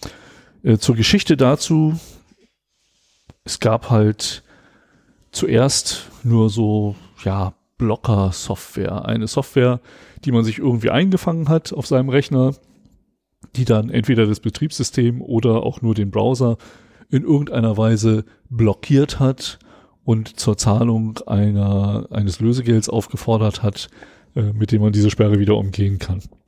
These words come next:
Das war auch meistens so, dass wenn man dieses Problem hatte und so den Alpha-Nerd seines Vertrauens, äh, gerufen hat, der dann relativ schnell Wege gefunden hat,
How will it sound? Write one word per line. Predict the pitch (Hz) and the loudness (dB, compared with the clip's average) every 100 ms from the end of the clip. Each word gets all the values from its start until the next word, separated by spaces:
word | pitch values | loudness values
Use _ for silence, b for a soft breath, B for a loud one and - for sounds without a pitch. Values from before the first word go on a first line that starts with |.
| _ _ _ _ _ _ _ - | _ _ _ _ _ _ _ -6
Das | 117 - | -2 2
war | |
auch | 117 107 | 2 4
meistens | 110 - 110 | 2 0 0
so, | 110 117 | 2 4
dass | 107 - - - - _ _ _ - | 2 0 -8 -14 -20 _ _ _ -8
wenn | 120 113 | -2 2
man | 113 | 2
dieses | 110 113 | 2 0
Problem | - 104 104 101 | 0 0 0 2
hatte | 117 - 123 120 | 0 2 2 2
und | 123 107 104 | -2 -6 -6
so | 117 110 | -6 -4
den | 104 101 | -4 -4
Alpha-Nerd | - 113 - 110 107 107 | -4 -4 -2 -2 0 -2
seines | 113 107 107 | 0 -2 -2
Vertrauens, | - - 117 113 113 - B B B B B | -6 -4 -2 -2 -2 -6 B B B B B
äh, | - 107 110 110 107 120 | 0 2 2 2 0 -2
gerufen | 107 113 117 - 117 | -4 -6 -6 -4 0
hat, | 104 107 - B B B B | 0 0 -8 B B B B
der | - 107 107 | -2 0 0
dann | 107 107 104 | 0 0 0
relativ | 101 107 107 110 | 2 0 0 -6
schnell | - 117 110 104 | -2 2 2 2
Wege | 107 104 101 | 0 0 -2
gefunden | 104 - 107 101 98 | -4 -4 -4 0 0
hat, | 101 - | 0 -6